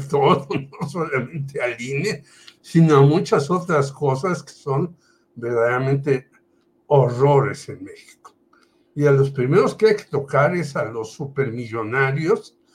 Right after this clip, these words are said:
que siguen ganando como locos y que no se ha hecho la reforma ele-, la reforma financiera, perdón, para cobrarles más.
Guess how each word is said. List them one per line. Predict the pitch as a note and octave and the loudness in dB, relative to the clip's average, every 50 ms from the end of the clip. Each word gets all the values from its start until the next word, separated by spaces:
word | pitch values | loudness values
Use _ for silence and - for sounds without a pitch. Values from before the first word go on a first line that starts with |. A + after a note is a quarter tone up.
| _ _ _ _ _ _ | _ _ _ _ _ _
que | - C#3 | -6 -4
siguen | C3+ C#3 C#3+ D#3 D#3 F3 E3+ D#3+ C#3 | 0 2 2 2 2 2 2 2 2
ganando | B2+ A#2+ A2 G#2 A#2 D3 D3+ D#3 D#3 D#3+ - | 2 0 0 0 0 0 0 -2 -2 -4 -6
como | - - A#2+ A2 G#2+ A2+ | -6 -6 -8 -6 -6 -6
locos | A#2+ A#2+ A#2 B2+ C3 C3+ - F3+ F#3+ B3 B3 B3 - - _ _ _ _ _ _ _ _ _ _ _ | -4 -2 -2 -2 -2 -4 -4 -2 -2 -2 -2 -2 -6 -20 _ _ _ _ _ _ _ _ _ _ _
y | - D3 C#3 - | -10 -10 -8 -4
que | - C3+ A#2+ | 0 0 0
no | A#2 B2+ D3 D3 | 2 0 0 0
se | - - D3 | 0 0 0
ha | C3+ C#3+ | 0 0
hecho | C#3+ - - D#3 C#3 | 0 -2 -2 -4 -2
la | A#2 A2+ | -2 -2
reforma | G#2+ G#2 G#2 G2+ - - C3+ A#2+ A2 A2 A2+ B2 B2+ C3+ C3+ C#3 C#3 _ _ _ _ _ _ _ _ _ _ _ _ _ - | -4 -4 -6 -8 -8 -6 -4 -4 -4 -4 -4 -4 -4 -4 -4 -6 -8 _ _ _ _ _ _ _ _ _ _ _ _ _ -12
ele-, | B2+ B2+ B2 A#2+ A#2+ A2+ _ _ _ _ - | -8 -6 -6 -6 -6 -8 _ _ _ _ -8
la | C#3+ C3+ B2 B2 B2 A#2+ | -6 -4 -2 0 0 0
reforma | A2+ A2 G#2 - - C3 C3+ D3 C#3+ C#3 | 0 -2 -6 -4 -2 -2 0 0 0 -2
financiera, | C#3 C3 A2+ G#2+ G#2+ G#2+ G#2+ - - C3+ A#2 A2 B2 C#3 C#3 | -4 -6 -8 -6 -6 -8 -8 -8 -6 -4 -2 -2 -2 -4 -4
perdón, | C#3 C#3+ A#2+ G2+ G2+ G#2+ C3+ F#3+ A3+ - _ _ _ _ _ _ _ _ | -4 -4 -4 -4 -4 -2 -2 -4 -4 -6 _ _ _ _ _ _ _ _
para | - B2+ A#2+ A2+ G#2 - | 0 2 2 2 2 -2
cobrarles | - A#2+ G#2 G#2 A#2 B2+ B2 B2+ B2 A2+ G#2 G2+ G2 | -4 -6 -4 -4 -2 -2 -2 -2 -2 -4 -6 -6 -6
más. | G#2 G#2 G2+ G2+ - - - _ | -6 -6 -6 -6 -6 -10 -18 _